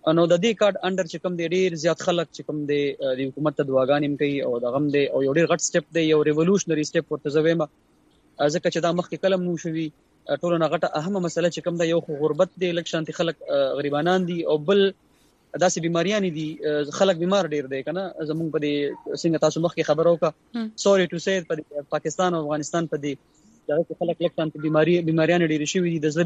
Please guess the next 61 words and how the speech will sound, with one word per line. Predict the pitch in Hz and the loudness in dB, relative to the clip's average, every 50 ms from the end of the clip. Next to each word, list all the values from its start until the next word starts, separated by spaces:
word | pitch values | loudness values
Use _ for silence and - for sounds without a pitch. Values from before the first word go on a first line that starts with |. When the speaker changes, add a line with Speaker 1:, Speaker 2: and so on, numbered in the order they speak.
| 160 | 2
Speaker 1:
بیماریانې | 165 165 165 156 160 160 160 151 | 2 2 2 2 2 2 2 0
ډېرې | 156 147 147 143 - | 0 0 -2 -2 -2
شوي | 156 147 147 | 0 0 0
دي، | 151 143 | 2 2
دغه | 160 151 151 | 2 2 2
Speaker 2:
هم. | - - | 2 0
Speaker 1:
شانتي | 151 147 143 135 | -2 -2 -2 -4
شوګر | - 165 156 151 151 151 | -2 -2 0 2 2 0
زیات | 139 147 143 - - 151 | 2 2 0 0 0 -2
شوی | 143 143 _ - | -2 -4 _ -8
دی، | 143 | -14
ورسره | 139 131 - 147 139 147 156 156 | -12 -6 -2 0 0 2 2 2
نور | 156 151 | 2 2
هم | 147 139 | 2 0
زیات | 143 135 - - | 0 -2 -2 -4
شوي | 143 143 135 143 | -4 -4 -4 -6
دي. | 135 - _ _ _ _ _ _ _ - | -8 -10 _ _ _ _ _ _ _ -2
نو | 254 160 151 | 0 4 4
د | 170 180 | 4 4
دې | 226 254 226 - - | 2 0 0 2 2
کارډ | 220 214 - - 202 | 2 2 2 0 -2
انډر | 202 196 190 170 - | -2 -2 -2 -4 -6
چې | 165 - | -12 -14
کوم | 180 175 170 | -12 -10 -6
دی، | 170 165 156 - - 143 151 | -4 -4 -4 -4 -6 -8 -2
ډېر | 160 226 208 - | 2 2 2 2
ښایسته | - 175 - - - 190 185 165 - - 156 | 0 -4 -4 2 2 2 2 2 0 -2 0
علاج | 151 151 151 139 143 143 | 0 0 0 0 -2 -2
روان | 143 147 151 151 147 147 147 | 0 0 0 -2 -2 -2 -2
دی | 147 143 | -2 -2
او | - 135 127 127 147 175 | -2 -2 -2 -2 0 0
ډېر | 185 170 - | 0 0 2
خلک، | - 185 175 170 147 _ _ - - - _ _ _ - - - - - 143 | 0 0 0 0 -2 _ _ -20 -20 -20 _ _ _ -20 -20 -18 -8 -4 -2
آه، | 139 135 135 139 160 | -2 0 0 2 2
ما | 180 180 170 | 2 4 2
زه | 208 165 | 2 2
پرون | 190 190 202 196 | 2 0 0 0
چې | - 180 160 | -2 -4 -4
صحت | - 196 196 190 - | -2 -4 -4 -2 -2
کو-، | 190 190 196 170 - | -2 -2 -2 0 0
سهولت | 180 175 180 180 170 - 196 | 0 2 2 0 0 2 2
کارت | 190 180 165 - | 2 2 2 0
کاونټر | 180 180 156 190 180 185 | -2 0 0 -2 0 2
ته | 180 185 | 2 2
لاړم | 190 180 160 151 139 - | 2 2 0 -2 -4 -4
په | 143 139 | -2 -2
ایل | 135 139 139 | -2 0 0
آر | 139 147 | -2 -2
ایچ | 139 - | -4 -6
کې | - 139 127 | -10 -8 -6
زموږ | 135 135 131 - | -4 -6 -6 -6
چې | 139 123 | -8 -6
کوم | 135 131 127 | -6 -6 -4
اسټابلیش | - - 143 135 131 127 - - 139 | 0 0 0 2 0 -2 -4 -2 -2
دی، | 131 123 | -2 -2
نو | 123 117 _ _ _ _ _ _ _ _ _ _ _ _ _ - 165 | -4 -6 _ _ _ _ _ _ _ _ _ _ _ _ _ 0 2
ډېر | 196 196 165 | 2 4 4
زیات | 196 180 - - | 2 2 2 0
خلک | 156 156 - 147 | -2 -2 -2 -6
ورته | 135 - 143 131 | -8 -6 -4 -4
ولاړو | 135 143 160 175 170 | -2 0 -2 -2 -4